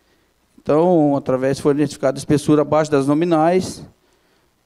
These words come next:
que trabalha com condensado, vapor, podendo oferecer um risco operacional e um risco à planta também.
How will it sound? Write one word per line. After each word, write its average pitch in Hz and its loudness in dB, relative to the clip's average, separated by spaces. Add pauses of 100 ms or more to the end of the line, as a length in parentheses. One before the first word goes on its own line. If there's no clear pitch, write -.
(300)
que 143 -4
trabalha 143 0
com 139 -6
condensado, 147 -2
vapor, 147 0 (180)
podendo 151 0
oferecer 156 -2
um 151 4
risco 147 0
operacional 160 0 (400)
e 151 -4
um 156 2
risco 156 0
à - 0
planta 151 -2
também. 127 -4